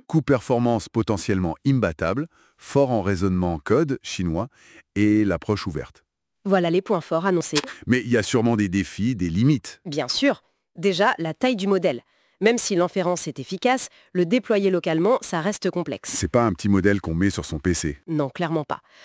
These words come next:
Speaker 2: Ensuite, le multimodal image, son, c'est encore en développement par rapport à d'autres.
Speaker 1: D'accord. Et puis, les questions habituelles, hein. L'alignement, la sécurité à grande échelle,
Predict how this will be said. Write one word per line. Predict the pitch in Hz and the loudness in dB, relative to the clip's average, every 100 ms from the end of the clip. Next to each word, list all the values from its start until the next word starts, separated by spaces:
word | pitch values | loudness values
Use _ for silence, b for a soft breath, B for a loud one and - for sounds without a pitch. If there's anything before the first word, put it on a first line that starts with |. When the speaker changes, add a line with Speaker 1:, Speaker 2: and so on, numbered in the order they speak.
| B B | B B
Speaker 2:
Ensuite, | 180 180 - 320 - | -2 0 -2 -2 -2
le | 190 | 0
multimodal | 170 170 214 381 - - 311 269 262 | 2 2 2 2 0 2 2 2 0
image, | 240 214 208 220 220 240 _ | 2 2 2 0 -4 -12 _
son, | - - 220 220 - | -2 0 2 0 -2
c'est | - - | -6 -2
encore | 165 - 214 | -2 -2 -2
en | 185 | 0
développement | 170 185 202 196 202 | -2 0 0 0 -4
par | 208 | -2
rapport | 165 165 175 | -4 -2 -2
à | |
d'autres. | 151 123 - - - | -4 -6 -12 -14 0
Speaker 1:
D'accord. | 127 131 87 73 _ _ - | 0 2 0 -2 _ _ -2
Et | 127 | -2
puis, | - 170 190 190 | 0 -2 0 2
les | 160 123 | 2 2
questions | 117 - | 2 0
habituelles, | 104 85 - 175 | 0 -2 -2 0
hein. | 104 - - B B | 0 -4 -14 B B
L'alignement, | 71 98 113 123 120 113 120 135 135 | 0 4 4 4 4 6 4 4 4
la | 120 | 2
sécurité | 92 - 87 92 85 76 87 85 | 0 -2 -4 -2 -2 -2 0 2
à | 87 | 2
grande | 78 69 78 | 0 -2 0
échelle, | 120 - 147 151 | 0 0 0 0